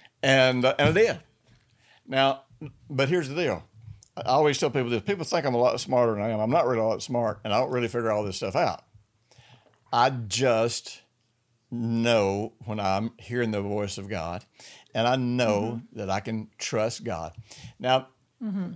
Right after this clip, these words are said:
Speaker 1: when God was leading me to prepare for this, I knew another cri-, you know, two thousand eight, I, I warned people two years in advance. That's when I wrote my book, Wire for Success. I kept warning people,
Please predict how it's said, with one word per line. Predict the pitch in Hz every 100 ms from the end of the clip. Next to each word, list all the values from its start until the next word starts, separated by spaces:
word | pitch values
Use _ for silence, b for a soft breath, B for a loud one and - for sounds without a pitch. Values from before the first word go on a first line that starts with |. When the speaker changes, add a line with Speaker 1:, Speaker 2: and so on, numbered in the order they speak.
| -
Speaker 1:
when | 151 151
God | 123 156 240
was | 247 139
leading | 156 147 175 196 151 123
me | 110 98
to | -
prepare | 165 - 208 233
for | 107 95
this, | 92 90
I | 135
knew | 240 233 311
another | 254 156 139
cri-, | - 156
you | 151
know, | 156
two | - 254
thousand | 240 214 151 160
eight, | 180 139 -
I, | 160 127 -
I | 175
warned | 156 151 160 120
people | 110 104 92 98 _
two | - 160 151
years | 139 135 120
in | 117
advance. | 101 127 123
That's | 165 160
when |
I | 143
wrote | 120 135
my | 120 117
book, | 107 123
Wire | 113 113 110
for | 113 107
Success. | - - 117
I | 107
kept | 143 131
warning | 139 156 120
people, | 113 90